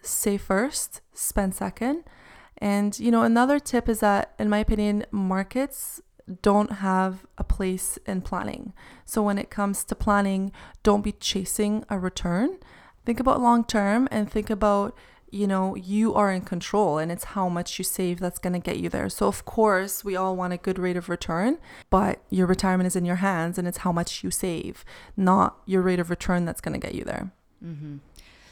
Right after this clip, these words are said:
Speaker 2: So it's about being consistent in our saving and,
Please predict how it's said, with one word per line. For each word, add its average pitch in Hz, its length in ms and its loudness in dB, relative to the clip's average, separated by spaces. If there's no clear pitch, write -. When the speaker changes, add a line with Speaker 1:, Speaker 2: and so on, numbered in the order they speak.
Speaker 2:
So 160 520 -2
it's 185 160 -2
about 156 520 -2
being 156 240 0
consistent 151 640 -4
in 147 120 -2
our 143 100 -2
saving 156 680 -2
and, 143 960 -10